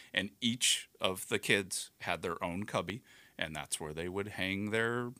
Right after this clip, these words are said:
you know, school jacket in the winter, and their backpack would go on the bottom, and there's a spot for shoes in the bottom, and, um, you know, they're, they had all, some of the sports equipment off on the side so that you're not bringing in all your, you know,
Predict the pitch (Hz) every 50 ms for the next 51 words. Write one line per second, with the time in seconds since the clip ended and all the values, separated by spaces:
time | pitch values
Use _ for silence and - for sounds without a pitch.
0 | - - 110 120 123 127 127 127 - - - 165 151 151 123 92 90 80 78 82
1 | - - 78 71 71 - 80 82 76 73 73 73 76 73 73 - - 78 76 73
2 | 73 76 76 76 73 82 80 80 80 95 110 127 - - - 107 82 - - 85
3 | 76 - - 80 82 78 78 73 67 78 73 73 71 69 69 71 76 78 73 71
4 | - 80 - - - - 78 - - - 92 - - - 120 113 110 101 95 101
5 | 90 80 78 73 82 76 73 73 71 71 71 76 73 - - - - - - -
6 | - - - - 90 85 78 73 71 67 69 71 - _ - - - - - -
7 | _ - - 85 76 71 69 69 - _ - - 90 85 82 80 78 78 78 76
8 | 76 - - - - - - - 82 80 85 82 78 76 78 76 78 - - -
9 | - - 92 82 80 90 - - - - 113 110 - - - - - - - -
10 | 87 87 82 80 80 - - 85 82 82 80 - 101 87 78 76 76 78 - -
11 | 87 - - 80 - - - 92 82 80 - - 90 85 85 85 87 82 80 82
12 | 82 82 82 85 85 85 80 - _ _ - - 143 82 78 73